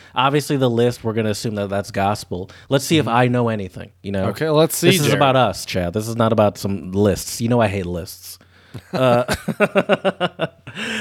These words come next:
Speaker 1: uh, when you're done with the, with your meal,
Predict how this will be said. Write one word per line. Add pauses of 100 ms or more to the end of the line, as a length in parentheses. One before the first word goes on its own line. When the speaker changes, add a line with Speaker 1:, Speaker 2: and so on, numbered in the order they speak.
(320)
Speaker 1:
uh,
when
you're
done (400)
with
the,
with
your
meal,